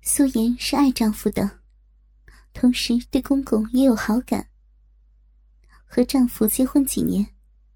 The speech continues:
连脸红都很少，更别提吵架了。说她不爱丈夫，那是骗人的。她以前深爱着老公，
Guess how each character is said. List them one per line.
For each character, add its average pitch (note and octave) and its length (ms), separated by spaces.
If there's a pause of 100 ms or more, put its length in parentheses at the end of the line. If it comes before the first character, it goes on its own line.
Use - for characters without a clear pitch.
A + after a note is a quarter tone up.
(220)
连 D4 140
脸 A#3 160
红 A#3 200
都 C#4 120
很 A#3+ 200
少， G3 320 (600)
更 C4 160
别 B3+ 120
提 B3 160
吵 - 220
架 B3+ 260
了。 - 260 (1160)
说 - 260
她 C4+ 200
不 - 140
爱 B3+ 140
丈 C4 260
夫， G3+ 280 (100)
那 C4 100
是 C4 120
骗 C4+ 220
人 G3+ 260
的。 - 260 (1500)
她 - 100
以 A#3 180
前 G#3+ 440
深 - 260
爱 C#4+ 140
着 A3+ 120
老 G3+ 180
公， A#3 280